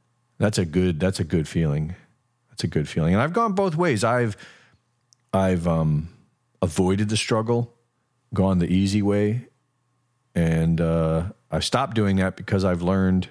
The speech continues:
the hard way that when you do that, you, you're never gonna avoid the struggle. You just put it off and add to it. <laughs> And that's misery. That is misery. So anyways, I hope you guys are enjoy, feeling joyful,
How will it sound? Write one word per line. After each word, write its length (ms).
the 80
hard 240
way 160
that 140
when 100
you 80
do 200
that, 260
you, 160
you're 340
never 300
gonna 240
avoid 460
the 80
struggle. 420
You 140
just 380
put 160
it 120
off 380
and 280
add 300
to 120
it. 220
<laughs> 80
And 180
that's 260
misery. 560
That 160
is 120
misery. 400
So 140
anyways, 240
I 60
hope 120
you 60
guys 160
are 100
enjoy, 640
feeling 320
joyful, 480